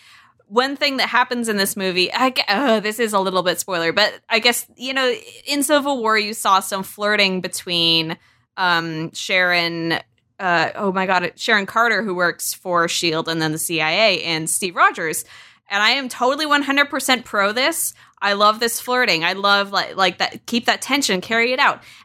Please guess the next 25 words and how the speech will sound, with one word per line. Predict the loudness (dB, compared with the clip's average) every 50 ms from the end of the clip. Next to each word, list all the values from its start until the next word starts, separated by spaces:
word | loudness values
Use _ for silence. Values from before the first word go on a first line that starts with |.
| -6 -4
And | -2 0
then | 0 2 2
in | 2 0 0
this | 0 -2 -4 -6 -10 -10 -6
movie, | -4 0 0 2 2 2 0 0 0 -4 -6 -8 _ _ -4
in | -2 0 0
the, | 0 0
in | 0 2 2
the | 2 2
middle | 0 2 2 2
of | 2 2
Civil | 2 0 0 2 0 -2 -2 -2
War, | -2 0 2 2 2 2 2 0 0 0
apropos | 2 2 2 0 -2 -6 -4 -4 -2 0 2 2 2 2
of | 0 -2 -4 -8 -20 -20 -20 _ _ _ -4
almost | -2 -2 0 2 2 2 2 0 -4 -6
nothing, | 0 2 4 4 2 2 0 0 2 2 0 0 0
they | 2 2 2
share, | 2 0 -2 -2 0 0 0 0 2
like, | 0 -2 -2 -2
the | -8 -4
most | 0 2 2 2 0 -2 -6 -10
bland | -8 -4 0 0 2 2 2 2 0 -2 -6 -10 -10 -12 -14 -20 -20 -20 -20 -20 _ _ -16
kiss | -8 -2 0 2 2 4 2 2 -2 -2 -2 -2
of | -2 -2